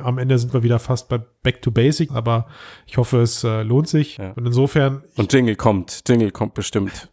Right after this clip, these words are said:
Speaker 1: Oh, du hast es
Speaker 2: Jingle
Speaker 1: doch noch
Speaker 2: Bells.
Speaker 1: erwähnt.
Speaker 2: Ja.
Speaker 1: Ich hab, ich hab extra drum
Speaker 2: Musste
Speaker 1: rumgesteuert.
Speaker 2: noch mal.
Speaker 1: Es kommt, ja.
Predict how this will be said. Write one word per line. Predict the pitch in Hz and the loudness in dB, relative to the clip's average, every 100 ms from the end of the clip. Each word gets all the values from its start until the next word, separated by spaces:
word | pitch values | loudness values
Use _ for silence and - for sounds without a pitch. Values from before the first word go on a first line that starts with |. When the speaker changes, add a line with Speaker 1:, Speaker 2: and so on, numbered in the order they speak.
| _ | _
Speaker 1:
Oh, | - 87 - | -16 -14 -10
du | 117 | -6
hast | 117 123 | -4 -4
es | - | -2
Speaker 2:
Jingle | 123 110 117 | 0 2 2
Speaker 1:
doch | 113 | 0
noch | |
Speaker 2:
Bells. | 123 | 2
Speaker 1:
erwähnt. | 117 117 113 - - | 2 2 0 -6 -4
Speaker 2:
Ja. | 107 - | -4 -2
Speaker 1:
Ich | - - | -6 -4
hab, | 135 - | -2 -2
ich | - | 0
hab | 127 - - | -2 -4 -6
extra | 151 - 131 127 | -4 0 2 2
drum | 123 131 | 4 4
Speaker 2:
Musste | 120 | 4
Speaker 1:
rumgesteuert. | 127 127 147 131 117 | 4 4 4 4 2
Speaker 2:
noch | 104 101 | 2 2
mal. | 95 - _ _ _ - | -2 -4 _ _ _ -6
Speaker 1:
Es | 127 - | -4 -4
kommt, | - 120 107 | -6 -6 -6
ja. | 113 113 | -8 -10